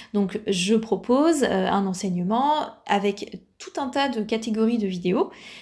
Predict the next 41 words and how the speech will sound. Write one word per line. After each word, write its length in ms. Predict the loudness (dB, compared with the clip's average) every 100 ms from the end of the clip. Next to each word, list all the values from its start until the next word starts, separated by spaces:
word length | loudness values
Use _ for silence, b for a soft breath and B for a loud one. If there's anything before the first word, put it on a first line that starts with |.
| B -4
qui 400 | 0 2 2 2
vont 340 | 2 2 -4
se 320 | -4 -2 -2
calquer 420 | 0 -2 -2 -4
sur 200 | -2 -4
ces 180 | 0 0
variantes, 540 | 2 0 0 -2 -4 -4
mais 120 | -2
on 80 | 0
reste 400 | 0 0 0 -4
toujours 300 | -2 -4 -4
sur 160 | -4 -4
du 100 | -2
vinyasa. 580 | -2 0 0 0 -4 -8 B B B B B B B B 0
On 140 | 6
a 180 | 6 6
par 180 | 4 2
exemple 340 | 2 0 -2
le 60 | -6
format 480 | -4 -2 0 0 -2
fluidité, 640 | -10 -6 -4 -4 -2 -4 -8
qui 100 | -4
se 100 | 0
laisse 200 | 0 2
davantage 420 | 2 2 0 0
porter 300 | -4 0 0
par 180 | 0 -2
le 100 | -4
flow, 360 | -4 0 2 4
le 120 | 2
plaisir 320 | 2 4 4
des 200 | 4 2
enchaînements, 580 | 0 2 4 6 6 4
du 140 | 2
mouvement, 520 | -2 0 2 2 0 B B B -4
euh, 40 |
de 60 | 0
la 80 | 0
fluidité 460 | -2 -2 -2 -2
du 120 | -4 0
corps. 340 | 0 0